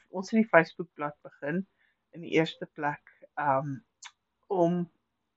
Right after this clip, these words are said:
bietjie meer sigbaar te wees. Um, maar ook om te probeer om 'n lyn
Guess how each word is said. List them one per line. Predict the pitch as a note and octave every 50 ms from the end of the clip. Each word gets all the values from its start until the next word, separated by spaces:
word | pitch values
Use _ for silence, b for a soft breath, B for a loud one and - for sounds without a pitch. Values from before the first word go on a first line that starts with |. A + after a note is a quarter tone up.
| _ _ _ - E3 - _ -
bietjie | D#3+ E3 - - E3+
meer | F3 F3+ D#3+ D3 D3 D3+ D#3 - - - - - _ _ _ _ _ _ _ -
sigbaar | - G3+ - - - - D#3 C#3+ C3 C3 - -
te | - D3+ C#3
wees. | B2+ A2+ A#2+ - - _ - - _ _ _ _ _ _ _ b b b b b _ -
Um, | E3 D#3 D#3 D#3 - -
maar | G3 G#3 G#3 G3 -
ook | - F#3+ A3+ B3+ B3+ B3 - - - - - - - _
om | - G#3 G#3 G3+ F#3+ F#3+ F#3+ F#3+ F#3+ F#3+ - - _ _ _ _ _ _ _ _ _ _ _ _ _ _
te | - A#3
probeer | A#3 - A3+ A3 F#3+ G3 F#3+ F3 F3+ F#3 F#3 F3+ -
om | - E3+ F3 F3 F3+ F3 E3+ E3 D#3+
'n | - - - - E3 E3+ E3+ E3+ E3+ E3
lyn | D#3+ D3+ D3+ E3 E3+ E3